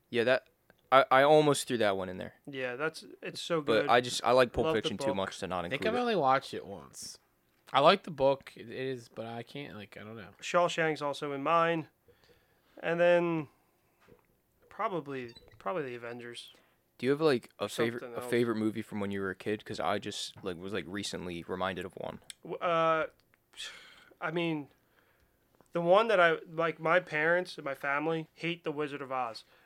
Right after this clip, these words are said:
Speaker 2: because I always watched it, and it would come through the, my sister said it would come through the walls.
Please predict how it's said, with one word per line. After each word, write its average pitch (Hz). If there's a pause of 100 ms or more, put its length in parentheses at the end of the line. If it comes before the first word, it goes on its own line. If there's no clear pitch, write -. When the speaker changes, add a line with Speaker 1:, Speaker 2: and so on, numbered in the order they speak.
Speaker 2:
because 135
I 143
always 160
watched 135
it, 156
and 165
it 151
would 139
come 160
through 160
the, 143
my 147
sister 156
said 165
it 147
would 139
come 151
through 147
the 135
walls. 123